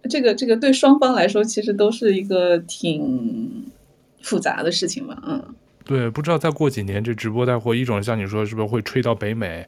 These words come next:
Speaker 2: 还有一种就是这个慢慢，慢慢风口就过去了以后，就归于平静，就是有少部分人还坚守这么做，可能大家消费者的习惯会不会再改也不知道。但我是个人，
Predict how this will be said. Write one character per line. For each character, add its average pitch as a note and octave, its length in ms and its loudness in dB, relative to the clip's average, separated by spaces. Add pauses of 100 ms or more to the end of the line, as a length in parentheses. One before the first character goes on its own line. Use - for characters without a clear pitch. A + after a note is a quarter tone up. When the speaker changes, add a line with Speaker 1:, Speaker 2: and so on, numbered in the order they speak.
(120)
Speaker 2:
还 - 160 -2
有 C3 80 2
一 C#3 40 -2
种 A#2 160 0
就 A#2 120 -2
是 G#2+ 260 -4
这 A#2+ 180 -8
个 G#2+ 80 -6
慢 A#2 180 -2
慢， A#2 120 -2
慢 A#2 120 -4
慢 A2+ 160 -2
风 B2+ 160 -6
口 G#2+ 180 -4
就 F#2+ 120 -6
过 A#2+ 200 -2
去 G2+ 140 -6
了 F2+ 80 -12
以 F2 80 -8
后， F#2 360 -6 (400)
就 G#2 220 -2
归 G#2+ 220 -2
于 G#2+ 100 -2
平 F#2+ 240 -10
静， G2+ 160 -6
就 G#2+ 140 -8
是 G2+ 220 -8
有 F#2 140 -8
少 F2+ 200 -6
部 G2+ 160 -8
分 G2 160 -8
人 F#2 100 -8
还 F#2 140 -8
坚 G2+ 260 -8
守 F2 220 -10
这 F#2 100 -14
么 F#2 120 -14
做， F#2+ 220 -8
可 F#2+ 140 -14
能 G2+ 140 -8
大 A2+ 80 -6
家 A2 120 -6
消 A#2+ 200 -6
费 A#2+ 120 -4
者 G2 160 -10
的 F#2 80 -10
习 - 200 -14
惯 G2+ 180 -8
会 G#2 140 -8
不 G2 40 -10
会 G2 80 -8
再 G2+ 200 -8
改 E2+ 180 -8
也 F#2 140 -8
不 F2 100 -16
知 - 160 -14
道。 F2+ 220 -12
但 C3+ 200 -4
我 G#2 160 -4
是 B2 120 -4
个 C3 200 -2
人， G#2+ 240 -4